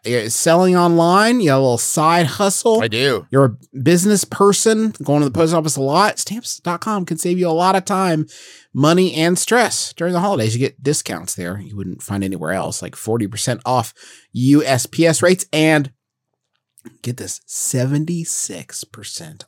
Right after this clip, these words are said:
Speaker 1: off U P S.
Speaker 2: Well, that's more than seventy-five percent.
Speaker 1: Yeah. If you spend more than a few minutes a week dealing with mail and shipping, stamps dot com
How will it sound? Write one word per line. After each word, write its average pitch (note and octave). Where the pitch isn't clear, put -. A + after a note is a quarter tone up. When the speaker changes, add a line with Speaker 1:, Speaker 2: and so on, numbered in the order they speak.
Speaker 1:
off D#2
U F2
P A2+
S. -
Speaker 2:
Well, D3
that's A3+
more B3+
than A#3+
seventy-five B3+
percent. A#2+
Speaker 1:
Yeah. A3
If B2
you C#3
spend G3
more D#3
than C#3
a G#2+
few D3+
minutes C3
a A2
week A#2
dealing G#2+
with F#2+
mail A2+
and -
shipping, A2
stamps C3+
dot -
com F2+